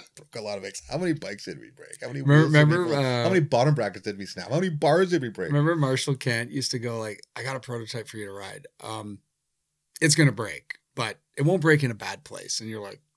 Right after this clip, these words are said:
Speaker 2: "Dude, that's not very confidence inspiring."
Speaker 1: <laughs>
Speaker 2: But at the same time, Rocky was, like, so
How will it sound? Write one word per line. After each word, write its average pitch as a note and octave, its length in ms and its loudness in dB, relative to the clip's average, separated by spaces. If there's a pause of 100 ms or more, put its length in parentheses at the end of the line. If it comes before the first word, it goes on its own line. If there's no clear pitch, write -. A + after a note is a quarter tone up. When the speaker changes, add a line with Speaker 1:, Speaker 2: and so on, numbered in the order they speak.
(680)
Speaker 2:
"Dude, D#3+ 200 2
that's A#2+ 220 -4
not D#3 120 -8
very D3 160 0
confidence B2 480 -6
inspiring." G2+ 500 -6
Speaker 1:
<laughs> - 40 -18 (400)
Speaker 2:
But F#3 240 8
at F3 80 4
the D#3 100 2
same C#3 260 4
time, A#2 540 -4 (360)
Rocky B2+ 400 -2
was, A2+ 480 -4
like, G#2 220 -10
so D3 1080 2